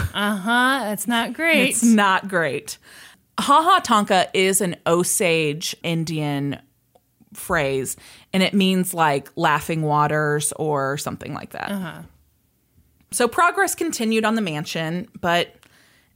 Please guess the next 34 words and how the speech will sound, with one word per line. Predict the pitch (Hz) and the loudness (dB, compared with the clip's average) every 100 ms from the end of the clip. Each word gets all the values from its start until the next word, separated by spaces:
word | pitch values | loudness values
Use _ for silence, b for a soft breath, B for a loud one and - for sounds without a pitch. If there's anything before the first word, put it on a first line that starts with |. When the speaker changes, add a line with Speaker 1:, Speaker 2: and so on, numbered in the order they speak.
| - | -2
Speaker 1:
as | 165 185 | 0 2
it | 233 - | 0 2
always | 190 226 240 247 | 2 4 2 2
seemed | - 254 254 | 0 2 0
to | 240 | 0
follow | 208 240 226 | 2 4 4
them, | 175 156 156 180 - - | 2 0 -2 -6 -10 -16
tragedy | - 165 156 165 185 196 | -8 -2 0 -2 -4 -6
struck | 196 - 180 180 185 | -6 -4 -2 -2 -2
the | 190 | -6
Snyder | - 165 165 170 | -4 -4 -2 -4
family | - 180 180 190 | -4 -6 -4 -4
again | 185 175 165 139 | -4 -2 -2 -2
in | 143 | -4
nineteen | 147 143 - 160 | -4 -6 -8 -8
oh | 151 | -6
six. | 147 - 131 - - - - b b b b b | -6 -6 -10 -10 -10 -10 -12 b b b b b
In | 190 208 | 0 2
January | 185 175 190 202 | 2 2 2 0
of | 208 | 0
that | 214 214 233 | 0 0 0
year, | 226 233 | 0 0
Carrie | - - 214 214 | -4 -6 -2 -2
Snyder, | 202 - 147 147 156 | -4 -6 -6 -6 -6
one | 170 165 | -6 -6
of | 180 165 | -6 -6
Robert's | 143 170 196 - | -4 -4 -4 -6
sons, | 175 165 180 214 | -8 -6 -8 -6
was | 175 - | -8 -8
found | 160 156 156 | -6 -4 -4
murdered | 156 147 147 131 151 | -4 -4 -6 -8 -6
in | 160 | -6
Oregon. | - 156 151 - 392 - - | -4 -4 -4 -4 -4 -4 -6
Speaker 2:
<gasps> | - | -12